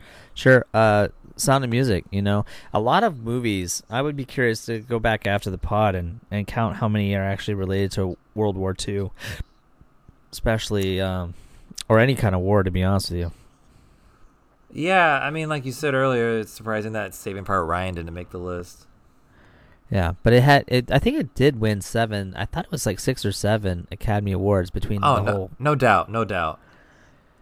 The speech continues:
Speaker 1: I have to go back and look, to be honest with you.
Speaker 2: Yeah, no
Speaker 1: Um,
Speaker 2: doubt. Like, it ha-, must have, but, I mean, The Godfather one and two
Speaker 1: Oh,
Speaker 2: are on
Speaker 1: Godfather's,
Speaker 2: this list.
Speaker 1: right,
Speaker 2: One
Speaker 1: one and
Speaker 2: and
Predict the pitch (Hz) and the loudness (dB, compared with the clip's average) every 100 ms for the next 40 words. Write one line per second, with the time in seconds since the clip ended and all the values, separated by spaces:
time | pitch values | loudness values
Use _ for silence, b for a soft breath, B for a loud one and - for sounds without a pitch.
0 | b _ _ _ - 110 - 101 92 87 | b _ _ _ -4 -2 0 0 2 0
1 | 87 87 87 - - 85 85 82 - 73 | -2 0 -2 -2 -4 -2 -2 -4 -8 -6
2 | 78 85 - 185 131 120 143 98 113 87 | -6 -6 -4 0 0 2 2 2 2 0
3 | 95 110 107 117 117 127 123 113 107 107 | -2 -6 -4 -6 -6 -6 -6 -6 -6 -4
4 | 110 117 117 107 101 b b b b 120 | -4 -6 -10 -10 -16 b b b b -8
5 | 113 120 113 123 120 117 117 107 - 110 | 2 2 2 2 2 2 0 -4 -8 -8
6 | 104 113 117 - 117 131 127 127 117 113 | -2 0 -2 -2 0 0 0 4 6 6
7 | 98 110 90 107 98 95 92 - - 113 | 6 2 4 6 6 4 0 -2 4 6
8 | 110 104 127 110 110 123 | 6 6 8 8 6 6